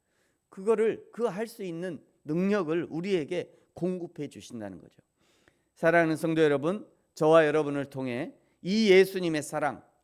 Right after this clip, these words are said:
영원히 솟아나는 생수 되시는 예수님이 이웃에게,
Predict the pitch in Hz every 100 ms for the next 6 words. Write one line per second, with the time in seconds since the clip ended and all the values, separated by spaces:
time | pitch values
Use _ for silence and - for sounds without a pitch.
0 | 143 170 220 254 254 240 240 220 208 190
1 | 202 185 160 180 151 - - - 269 294
2 | 294 - 269 220 - 180 180 160 - _
3 | _ - 165 190 190 160 151 180 - -
4 | 196 240 247 185 123 104